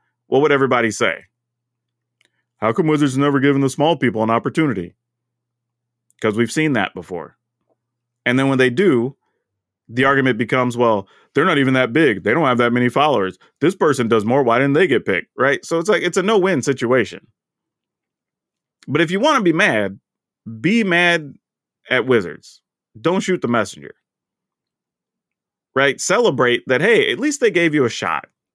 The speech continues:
'Cause for some of these people, this might be their one time. This might be their only opportunity. And you want them to not celebrate it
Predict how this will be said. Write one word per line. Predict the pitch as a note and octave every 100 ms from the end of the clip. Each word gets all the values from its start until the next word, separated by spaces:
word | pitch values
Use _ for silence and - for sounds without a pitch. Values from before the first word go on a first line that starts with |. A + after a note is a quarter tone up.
| _ _ _ _ _ _ _ _ _ _ _
'Cause | - G#3
for | A3+
some | C4+
of | D4+
these | C#4
people, | C#4+ C#4+ B3+
this | C#4+
might | F4 E4+
be | E4
their | D#4 D4
one | C#4 D4+
time. | D4 C#4+ C4 F#3+ E3+ _ _ _ _ _ _ -
This | E3 B3+
might | C#4+
be | A#3
their | A#3+ A#3+
only | G3 A#3+ A3+
opportunity. | A3+ A#3 - B3+ A3+ A2 - _ _ _ _ _ _ _ _ _ _ -
And | C#3+ D#3+
you | F3+
want | G3+ G#3
them | G3+
to | F3+
not | C3+ A#2 B2+ F#3
celebrate | - A3+ A#3 B3 C4
it | F3 -